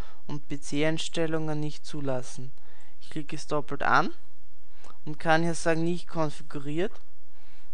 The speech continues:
aktivieren oder deaktivieren. Aufpassen, hier steht nicht zulassen, das heißt, wenn ich es auf aktiv setze, blockiere ich die Systemsteuerung für Benutzer.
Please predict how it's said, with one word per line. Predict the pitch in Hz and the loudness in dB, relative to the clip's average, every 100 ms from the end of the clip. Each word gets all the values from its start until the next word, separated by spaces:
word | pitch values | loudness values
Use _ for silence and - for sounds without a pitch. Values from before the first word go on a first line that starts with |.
| - | 0
aktivieren | - 135 - - 165 165 165 | 2 2 0 -2 -2 0 0
oder | 160 156 | 0 0
deaktivieren. | 156 143 147 - - 135 131 131 - - - - - - - | 0 0 0 0 0 0 0 0 0 0 0 0 0 0 0
Aufpassen, | - 147 - 170 165 | 0 0 0 0 0
hier | 165 147 | 0 0
steht | - 143 | 0 0
nicht | 160 170 - - | 0 0 0 0
zulassen, | 185 180 185 180 - 185 190 | 0 4 4 4 2 0 0
das | 185 - | 0 0
heißt, | 156 151 156 | 0 0 0
wenn | 151 | 0
ich | 151 | 0
es | 160 - | 0 0
auf | 139 - - | 2 2 0
aktiv | 135 - - 160 - | 0 0 0 0 0
setze, | - 160 151 - 165 160 - - - - - - - - - - - - | 0 0 0 0 2 0 0 0 0 0 0 0 0 0 0 0 0 0
blockiere | - 147 - - 160 156 | 0 0 0 0 0 2
ich | 143 - - | 2 0 0
die | 139 135 - - - - - | 0 0 0 0 0 0 0
Systemsteuerung | - 147 143 143 139 - - 151 147 147 147 165 | 0 0 0 0 0 0 2 2 2 2 0 0
für | - 139 | 0 0
Benutzer. | 147 147 156 - - 127 | 0 0 0 0 0 0